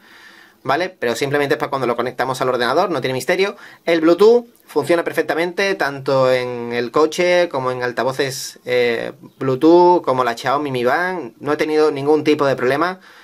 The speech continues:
y la verdad que, que muy bien. Si le damos a aplicaciones y permisos, aquí, si le damos a notificaciones,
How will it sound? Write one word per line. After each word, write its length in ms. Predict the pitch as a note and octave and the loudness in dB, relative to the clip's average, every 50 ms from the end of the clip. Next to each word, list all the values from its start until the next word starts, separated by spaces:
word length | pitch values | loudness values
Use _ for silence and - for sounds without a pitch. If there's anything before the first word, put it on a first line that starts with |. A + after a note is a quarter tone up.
| - - _ | -20 -10 _
y 60 | D3 | -4
la 80 | C#3 C3 | -2 0
verdad 300 | C3 B2+ C#3 D3+ E3+ E3 | 0 0 0 0 0 0
que, 560 | E3 D#3+ C#3+ C3+ C3 B2 A#2+ A2+ A2+ A2+ A2+ | -2 -2 0 0 0 0 0 -2 -4 -8 -6
que 100 | - C3+ | -6 -4
muy 160 | B2+ B2+ B2 A#2+ | 0 0 2 2
bien. 220 | A#2 G#2+ G2 - - _ - - - - - | 2 0 -2 -6 -12 _ -20 -18 -18 -18 -8
Si 120 | - - D#3+ | -2 0 2
le 60 | E3+ | 2
damos 180 | F#3 G3 G3 | 2 2 0
a 40 | G#3+ | -2
aplicaciones 500 | G#3 G#3+ G#3+ A3+ G3 - G3+ G3+ F#3 F#3+ | -2 -2 -2 -2 -2 -2 -4 -4 -4 -2
y 40 | F#3 | -2
permisos, 600 | D#3+ D#3+ D#3+ F3 G3+ F3+ - E3+ E3 E3+ - - _ _ _ - _ _ _ | 0 0 0 0 0 0 2 2 2 2 0 -6 _ _ _ -20 _ _ _
aquí, 400 | - B2 B2+ C3 - F#3 F#3+ F#3 F3 D#3 C#3 | -6 -6 -6 -2 -2 -2 0 0 -2 -6 -6
si 100 | - C#3 | -2 0
le 60 | C3+ | 0
damos 200 | C#3 D#3 D#3 E3+ | 0 0 0 -2
a 60 | D#3+ | -4
notificaciones, 800 | D#3 D3+ D3+ B2+ D3 C#3 B2 - F3+ E3+ D#3+ - - - - | -4 -4 -4 -4 -4 -4 -2 0 0 0 0 0 -2 -4 -10